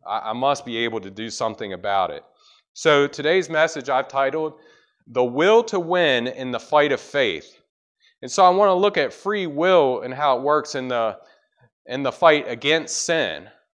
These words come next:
And I believe that there is great power in realizing that we have been given a choice in how we live our lives and how our lives end up, and that we are not slaves of fate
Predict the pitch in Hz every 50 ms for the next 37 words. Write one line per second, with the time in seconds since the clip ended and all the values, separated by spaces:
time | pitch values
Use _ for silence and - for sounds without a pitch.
0 | _ _ _ _ _ _ _ _ - 120 127 151 175 165 170 175 185 190 165 160
1 | 147 - - 160 151 156 160 170 175 147 - - 143 151 160 170 175 - - -
2 | - 170 165 175 170 151 139 127 120 131 143 156 160 143 135 127 127 123 135 139
3 | 123 120 117 117 131 139 127 127 139 151 156 165 160 - 131 127 123 113 110 135
4 | 147 147 131 127 113 107 - 104 107 - - - - 185 180 170 135 107 101 101
5 | - - - - - _ _ _ _ _ _ _ _ - 113 117 110 - 131 147
6 | 160 165 165 156 143 135 143 147 139 135 139 135 127 123 120 120 120 120 107 90
7 | 80 82 85 - - - _ _ _ _ _ _ _ _ _ - 110 110 120 151
8 | 156 156 147 147 147 143 135 143 143 123 - - 131 143 156 156 147 151 160 135
9 | 104 95 - - - _ _ _ _ _ _ _ _ 113 120 127 123 - 160 175
10 | 175 165 156 156 156 160 165 165 165 147 - - - - 143 139 139 139 139 135
11 | 113 104 117 98 - - - - 135 127 123 123 127 123 120 123 -